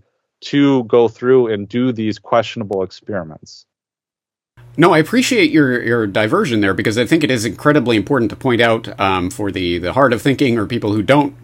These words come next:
Speaker 2: just have never thought about it, um, that not only is there the, <coughs> excuse me, the question of informed consent when it comes to these experiments, but also just the basic medical principle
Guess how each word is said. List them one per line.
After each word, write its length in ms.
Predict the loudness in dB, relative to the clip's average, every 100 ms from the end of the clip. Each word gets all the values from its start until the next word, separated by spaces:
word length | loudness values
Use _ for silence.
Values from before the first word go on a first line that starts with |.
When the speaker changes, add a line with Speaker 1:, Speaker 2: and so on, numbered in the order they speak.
| -10
Speaker 2:
just 340 | -6 -6 -8
have 320 | -10 -8 -6
never 200 | -4 -4
thought 220 | 0 0 2
about 260 | 0 0
it, 180 | -2 -10 -8
um, 360 | -4 -2 -4 -4
that 260 | 0 0 0 -20 -14 0
not 180 | 4 4
only 360 | 4 2 0 -2
is 340 | -2 -2 -6 0
there 160 | 0
the, 240 | 2 -2 -4 -12 -2
<coughs> 160 | -2 0 -4
excuse 320 | -6 -6 -4
me, 160 | -2 -4 -6 -20 -20 -20 -20 -20 -6
the 120 | 0
question 500 | 0 2 0 0 0
of 80 | 2
informed 400 | 0 0 -2 -2
consent 360 | -4 -2 -2 -2
when 100 | -6
it 60 |
comes 220 | -6 -8 -8
to 80 |
these 180 | -6 -6
experiments, 440 | -6 -6 -4 -4 -2
but 120 | 2
also 380 | 2 2 0 -2 -8 -8
just 220 | -6 -4
the 60 | -2
basic 480 | 0 0 -2 -4 -10 -20 -20 -8
medical 380 | 0 2 2 -2
principle 580 | 0 -2 0 -4 -6